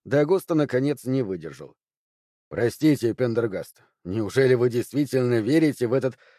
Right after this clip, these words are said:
вздор про Оунга и зомби?" "Дорогой мой Винсент, я ничего не принимаю на веру. Я же не священник.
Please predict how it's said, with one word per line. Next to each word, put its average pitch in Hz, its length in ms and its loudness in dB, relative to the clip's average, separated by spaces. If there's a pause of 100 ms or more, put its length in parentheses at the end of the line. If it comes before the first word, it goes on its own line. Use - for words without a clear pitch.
вздор 117 540 4
про 131 220 6 (100)
Оунга 151 480 4
и 156 80 6
зомби?" 95 480 -2 (640)
"Дорогой 160 500 4
мой 156 220 2
Винсент, 98 600 -6 (120)
я 127 320 4
ничего 147 420 0
не 131 120 0
принимаю 117 500 -2
на 117 160 -2
веру. 90 260 -12 (540)
Я 120 240 0
же 110 160 -4
не 120 160 -2
священник. 110 760 -8